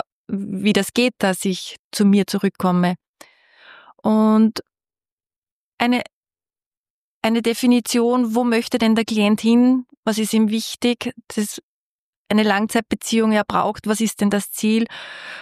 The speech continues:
Und ja, das ihn da zu begleiten, geht meist sehr rasch. Also es ist, ist meist keine Langzeitbeziehung, <laughs> als du das jetzt ansprichst. Sehr oft ist wirklich nach, äh, ja,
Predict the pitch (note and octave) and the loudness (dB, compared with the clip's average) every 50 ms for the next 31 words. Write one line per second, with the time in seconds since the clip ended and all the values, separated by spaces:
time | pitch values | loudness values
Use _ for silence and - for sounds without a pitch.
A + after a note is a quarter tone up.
0 | - - - A3 G#3+ G#3+ G#3 G#3 G#3 - - - _ _ _ _ _ _ - G3 | -16 -8 -4 -2 0 0 0 0 -2 -4 -8 -14 _ _ _ _ _ _ -4 0
1 | G3 G#3 A3 G#3+ G3 F3 F3 - _ _ _ _ _ _ _ - A3 G#3 G3+ - | 0 2 2 0 -2 -4 -8 -12 _ _ _ _ _ _ _ -2 -2 -2 -2 -4
2 | - - - - A3 G#3+ G3+ G3 F#3+ G3 - - G#3 - G#3 - G3 F#3 F3 F#3 | -8 -6 -2 0 2 2 2 2 0 -2 -2 -4 -2 -2 -2 0 0 0 0 0
3 | G3 _ - A3+ A3+ A3+ A3+ A3+ A#3 - _ _ _ - - - - - - - | -2 _ 0 2 4 4 4 4 2 0 _ _ _ -20 -20 -20 -20 -20 -20 -20
4 | - - _ _ _ _ - - _ _ _ _ - - - - G3 - - G3+ | -20 -20 _ _ _ _ -20 -20 _ _ _ _ -16 -6 -2 -2 -2 0 0 0
5 | F#3 F3 F3+ F#3+ - - - - G3 F3 F3 F#3+ D#3+ F3 G3+ - - - - - | 2 2 0 -2 -6 -8 -4 0 0 2 2 2 0 -2 -2 -4 -4 -6 -6 -8
6 | - - _ _ _ _ _ _ - - G3 F#3+ G3 G3 F#3 F#3 F#3 F#3+ - G3+ | -10 -14 _ _ _ _ _ _ -4 -2 -2 0 0 0 2 0 0 -2 -4 -6
7 | G3 F#3+ F#3+ G3+ - - G3 F#3+ F#3+ F#3+ - - - - G3 G3+ G#3+ G3+ F#3 F3+ | -6 -6 -6 -6 -4 -2 0 0 0 0 -4 -6 -4 0 0 2 2 2 2 0
8 | F#3+ - - G3+ - - - F#3+ - - - G#3+ F#3 G#3+ - - - - - - | 0 -2 -2 -4 -4 -4 -6 -6 -4 -4 -2 0 0 -2 -4 -8 -12 -14 -16 -18
9 | - - - _ - B3+ B3 _ _ _ - B3+ B3 - - - - - C4 B3+ | -20 -20 -12 _ -6 -6 -6 _ _ _ -4 -4 -4 -6 -10 -12 -6 -2 -2 0
10 | A#3+ B3 A#3+ B3 A3 A3 - - - - G3 - A#3+ - - - G#3+ A#3 - - | 0 0 0 0 -2 -2 -4 -4 -2 -2 -2 -2 -4 -6 -4 -2 -2 -2 -2 -6
11 | - - - - - - - - - - - _ - - - G3 F#3 - - G3 | -12 -12 -12 -12 -12 -12 -12 -14 -16 -18 -20 _ -8 -4 -2 -2 0 0 0 -2
12 | G#3+ G#3 - - A#3 A3 G#3 - - - - G3 G#3+ G#3 - G#3+ A3 A3 - - | -2 -4 -4 -2 -2 -2 -2 -4 -8 -4 -2 -2 -2 0 0 0 0 -2 -2 -4
13 | - G3+ G3+ G3 G3 G3 F#3+ F#3+ G3+ G3 - - - - - G3+ G3 F#3+ F#3+ G3 | -2 0 2 2 2 2 0 0 -2 -4 -8 -10 -8 -4 -4 -2 -2 -2 -2 -2
14 | G3 G3 - G3 G3 G3 G3+ A3 A3+ G#3+ | -2 -2 -2 0 0 0 0 0 0 -2